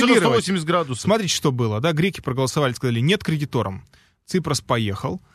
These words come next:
Speaker 1: подписал более жёсткие требования кредиторов, имея санкцию от избирателей не подписывать. А, Меркель сказала: «Мы должны уважать мнение греческого народа, у нас демократия».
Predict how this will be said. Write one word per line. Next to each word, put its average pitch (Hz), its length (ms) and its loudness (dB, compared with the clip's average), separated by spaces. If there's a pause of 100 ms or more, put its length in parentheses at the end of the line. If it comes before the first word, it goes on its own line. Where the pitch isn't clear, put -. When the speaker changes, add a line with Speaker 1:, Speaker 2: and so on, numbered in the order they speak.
(260)
Speaker 1:
подписал 180 600 2
более 147 360 4
жёсткие 135 320 0
требования 117 380 -2
кредиторов, 120 500 -4
имея 160 480 2 (100)
санкцию - 580 -2
от 110 60 -6
избирателей 123 520 -2
не 160 180 4
подписывать. 147 680 -2 (600)
А, 117 380 -4
Меркель 160 400 2
сказала: 123 420 -2
«Мы 156 140 0
должны 135 300 0
уважать 120 460 -2
мнение 113 520 -2
греческого 120 500 -8
народа, 156 360 -4
у - 20 -2
нас 107 200 -4
демократия». 165 680 -6